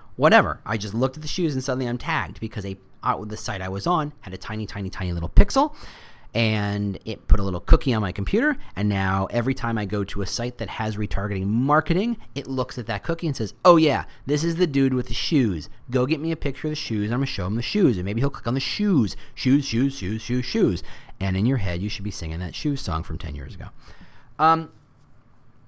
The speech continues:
that's how it works. So you want to put a pixel on your career site so that you know when people come to your career site, and you want to retarget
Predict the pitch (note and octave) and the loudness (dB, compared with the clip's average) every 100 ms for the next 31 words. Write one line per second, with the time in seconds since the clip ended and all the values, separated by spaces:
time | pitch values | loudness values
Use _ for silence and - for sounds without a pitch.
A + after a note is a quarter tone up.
0 | - - - - - - - - A2+ C#3 | -20 -20 -20 -20 -20 -20 -12 -4 -2 -2
1 | A#2+ D#3 - - - - - - - - | 0 -2 -4 -18 -20 -20 -20 -20 -20 -20
2 | - C#3 C3 F3+ D4+ F#3 D3 - C3 A#2+ | -4 -2 0 2 4 4 0 -2 -4 2
3 | - E3+ - E3 - A#2 C#3 E3 - B2+ | 4 4 2 0 -2 -2 -2 -4 -4 -6
4 | - G2+ - G#2 G#2+ B2 F#3+ E3+ E3 C#3+ | -6 -8 -8 -8 -8 -4 -2 0 -2 -2
5 | C3+ B2+ B2+ A2+ G2+ - D#3+ F#3+ - F2 | -2 -4 -4 -4 -6 -2 0 0 -2 -4
6 | A2+ - _ _ - - _ - - - | -6 -8 _ _ -20 -20 _ -20 -20 -20
7 | - C3 B2 C3+ C#3 B2+ B2+ A2+ C3+ - | -8 0 2 2 2 0 -2 -2 -2 -2
8 | B2 A2+ A2 | -2 -2 -8